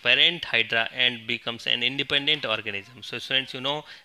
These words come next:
एक हाइड्रा, अभी मैं पिक्चर की हेल्प से भी समझाऊंगा आप लोगों को। तो हाइड्रा में एक छोटी सी आउटग्रोथ निकलती है,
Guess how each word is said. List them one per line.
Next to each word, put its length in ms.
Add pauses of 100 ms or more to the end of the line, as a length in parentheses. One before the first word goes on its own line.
(140)
एक 180
हाइड्रा, 400
अभी 300
मैं 140
पिक्चर 360
की 120
हेल्प 200
से 180
भी 140
समझाऊंगा 560
आप 140
लोगों 180
को। 260 (360)
तो 80
हाइड्रा 420
में 120
एक 160
छोटी 260
सी 120
आउटग्रोथ 400
निकलती 380
है, 160